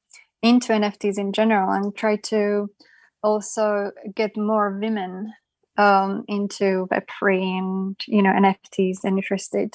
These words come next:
There are so many artists, hugely talented artists.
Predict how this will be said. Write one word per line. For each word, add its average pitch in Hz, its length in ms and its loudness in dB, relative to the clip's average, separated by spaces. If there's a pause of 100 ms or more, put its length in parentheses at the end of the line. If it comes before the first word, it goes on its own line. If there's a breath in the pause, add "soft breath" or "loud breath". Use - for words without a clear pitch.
(100)
There 208 140 4
are 196 60 4
so 202 260 2
many 196 320 0
artists, 190 600 0
hugely 202 320 2
talented 196 460 -2
artists. 190 560 0